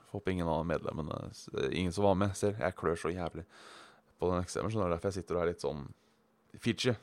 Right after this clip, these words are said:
med, med høyrehånda, hvis det er lov å si. Eh, så ja. Ehm, nei, men sånn var det,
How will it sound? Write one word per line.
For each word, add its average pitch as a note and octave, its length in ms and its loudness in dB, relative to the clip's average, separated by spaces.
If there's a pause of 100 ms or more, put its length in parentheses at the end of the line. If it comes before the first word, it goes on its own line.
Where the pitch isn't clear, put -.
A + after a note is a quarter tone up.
(100)
med, F#2+ 600 2 (760)
med F2+ 140 2
høyrehånda, F#2 340 6
hvis G2 100 4
det G2+ 60 10
er G2 60 8
lov G2+ 100 6
å G#2 60 2
si. A2+ 100 4 (1300)
Eh, C#3 920 10
så C3 140 12
ja. G#2+ 140 12 (1080)
Ehm, G2+ 720 -4 (1900)
nei, B2+ 160 12
men C3 120 8
sånn B2+ 180 8
var C#3 100 12
det, A#2 80 8